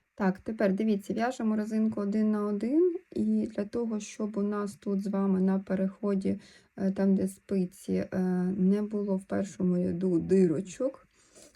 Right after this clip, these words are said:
е, що ми з вами робимо? Е, нитку я перекидаю наперед,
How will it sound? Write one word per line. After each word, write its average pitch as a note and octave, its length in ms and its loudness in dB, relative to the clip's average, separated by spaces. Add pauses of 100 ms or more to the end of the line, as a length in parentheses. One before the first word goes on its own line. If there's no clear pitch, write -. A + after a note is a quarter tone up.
(140)
е, G3 200 2
що A#3 340 -6
ми B3+ 160 -2
з A3 80 -6
вами G3+ 340 0
робимо? F#3 580 -2 (1300)
Е, G3+ 240 -2
нитку A3 360 -2
я G3 160 0
перекидаю F#3+ 680 -2
наперед, G3 800 -2